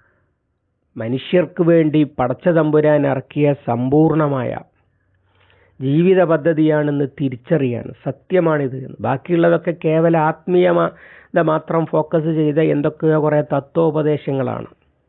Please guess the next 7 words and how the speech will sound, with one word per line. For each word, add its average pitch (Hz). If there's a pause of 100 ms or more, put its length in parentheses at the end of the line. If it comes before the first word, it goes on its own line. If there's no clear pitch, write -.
(680)
എന്നാൽ 151
വ്യക്തി, 143
കുടുംബം, 160 (140)
സമൂഹം, 151 (2500)
രാജ്യം, 147
ലോകം, 131 (380)
ഇതൊക്കെ 127